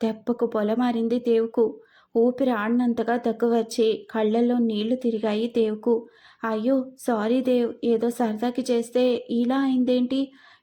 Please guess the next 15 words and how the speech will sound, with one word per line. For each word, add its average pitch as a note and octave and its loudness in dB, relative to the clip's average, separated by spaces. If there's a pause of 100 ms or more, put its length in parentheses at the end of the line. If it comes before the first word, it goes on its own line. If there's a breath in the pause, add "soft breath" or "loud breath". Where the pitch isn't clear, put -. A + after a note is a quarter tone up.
ఇదిగో, C4 0
అర్జెంటుగా A#3 0
ఈ C4 2
వాటర్ A3+ -2
తాగు" A#3 -2
అంటూ A3+ 2
మోక్షిత్ A3+ -2
కోసం A#3 0
ప్రమోద్ A#3 -4
పెట్టిన A#3+ -2
వాటర్ G#3+ -2
బాటిల్లోని A3 -2
వాటర్ G#3 -2 (500 soft breath)
ఇచ్చేసింది A#3 0
అంశు. A3 -2